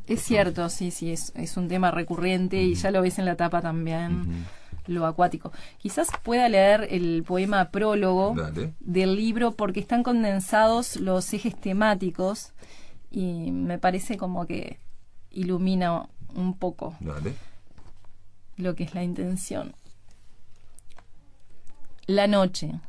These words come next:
Speaker 1: la diosa, los presagios de la luna, los senos de gotas tibias, los pájaros rasantes de vuelo nocturno, las caderas, las semillas, los recodos, las cinturas,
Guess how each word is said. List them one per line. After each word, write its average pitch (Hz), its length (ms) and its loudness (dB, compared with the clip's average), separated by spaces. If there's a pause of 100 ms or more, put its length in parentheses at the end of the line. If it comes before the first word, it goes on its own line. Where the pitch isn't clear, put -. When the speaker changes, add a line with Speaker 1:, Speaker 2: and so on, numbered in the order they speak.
(200)
Speaker 1:
la 175 200 4
diosa, 160 540 0
los 165 160 0
presagios 190 580 0
de 185 100 2
la 180 120 4
luna, 156 440 2 (640)
los 175 160 0
senos 190 280 0
de 190 80 0
gotas 190 320 2
tibias, 160 680 0 (180)
los 175 200 -2
pájaros 180 480 0
rasantes 180 540 0
de 185 80 0
vuelo 175 240 2
nocturno, 160 680 8 (580)
las 170 180 0
caderas, 185 520 4
las 175 120 0
semillas, 175 680 4
los 175 160 4
recodos, 165 760 2
las 170 160 -2
cinturas, 160 800 -2